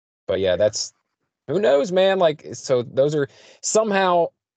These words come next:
Speaker 1: I'm guessing what's happening in between those will tie into, like, why Secret Wars, like, why did Kang Dynasty morph into Secret Wars? 'Cause that's,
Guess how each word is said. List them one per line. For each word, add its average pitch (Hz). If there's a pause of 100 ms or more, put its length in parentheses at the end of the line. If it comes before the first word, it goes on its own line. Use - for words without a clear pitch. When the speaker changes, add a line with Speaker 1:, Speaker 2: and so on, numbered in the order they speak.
Speaker 1:
I'm 135
guessing 147
what's 127
happening 135
in 117
between 139
those 127
will 104
tie 117
into, 110
like, 95
why 107
Secret 123
Wars, 139
like, - (100)
why 117
did 120
Kang 120
Dynasty 110
morph 101
into 104
Secret -
Wars? 104
'Cause -
that's, 123